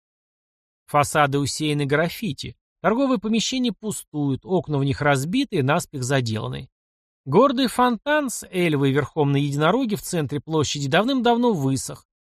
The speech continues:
и теперь полон мусора, который со дна поднимает ветер. Фонари по большей части разбиты,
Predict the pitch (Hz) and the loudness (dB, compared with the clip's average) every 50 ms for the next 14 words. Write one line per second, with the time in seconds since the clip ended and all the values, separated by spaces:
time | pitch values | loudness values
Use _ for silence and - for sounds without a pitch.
0 | _ _ _ _ - 131 127 147 - 185 175 - - 202 202 202 208 208 214 233 | _ _ _ _ -8 -8 -6 0 2 2 2 2 0 0 2 4 4 4 4 2
1 | 262 294 294 - - - 139 131 101 - 143 - - 147 131 - - 147 135 127 | 2 0 0 -2 -2 -2 -2 -2 0 0 -2 0 0 -2 -2 -2 0 -2 -2 0
2 | 123 147 180 196 - - 147 131 135 127 123 120 117 123 143 139 - 160 139 117 | 0 0 0 0 -2 -4 -2 0 2 2 4 4 4 2 0 -2 -2 -2 -2 -2
3 | 107 107 - - - - _ _ _ _ _ _ _ _ _ _ _ _ _ _ | -2 -4 -8 -12 -14 -14 _ _ _ _ _ _ _ _ _ _ _ _ _ _
4 | _ _ _ _ - 143 139 139 139 143 151 147 - 143 139 143 143 151 143 - | _ _ _ _ -2 2 4 4 4 4 4 2 2 0 0 2 2 2 2 0
5 | - 143 - - 156 147 131 - - 151 170 202 196 170 165 147 127 107 - - | -2 -4 -2 -2 0 0 0 -2 0 0 0 0 0 -2 -2 -4 -4 -4 -4 -8
6 | 123 120 - | -14 -14 -16